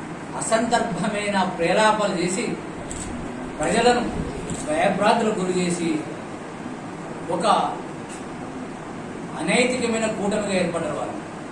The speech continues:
వాళ్లకు ఒక నియమం లేదు,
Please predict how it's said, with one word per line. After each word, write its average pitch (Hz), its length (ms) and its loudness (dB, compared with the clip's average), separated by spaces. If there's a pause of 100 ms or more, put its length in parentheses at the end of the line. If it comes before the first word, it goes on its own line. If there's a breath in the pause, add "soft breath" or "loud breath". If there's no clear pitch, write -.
(1040)
వాళ్లకు 220 500 6 (1400)
ఒక 170 80 -2 (100)
నియమం 208 320 4 (120)
లేదు, 220 200 4